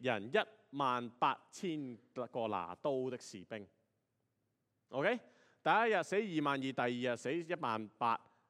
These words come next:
咁呢，你加埋總共四萬，四十萬人冇咗四萬。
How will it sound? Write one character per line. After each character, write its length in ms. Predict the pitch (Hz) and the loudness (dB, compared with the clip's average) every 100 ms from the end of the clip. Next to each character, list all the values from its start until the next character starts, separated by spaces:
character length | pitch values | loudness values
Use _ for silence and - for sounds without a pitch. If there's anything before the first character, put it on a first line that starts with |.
| - | -10
咁 80 | 127 | 0
呢， 160 | 185 180 - - | 0 0 -8 -6
你 120 | 131 | -2
加 180 | 147 165 | 4 4
埋 260 | 131 95 85 _ _ | 4 -2 -6 _ _
總 200 | 127 156 | -4 -2
共 280 | 143 95 92 | -2 -2 -4
四 200 | 143 120 | -2 0
萬， 240 | 107 90 - _ _ | 0 -2 -8 _ _
四 260 | - 214 190 | -2 4 4
十 120 | 170 | 4
萬 180 | 143 131 | 2 2
人 320 | 117 101 95 | 2 -2 -2
冇 100 | 120 | -2
咗 140 | 165 175 | 0 0
四 180 | 151 131 | 0 0
萬。 220 | 117 | 0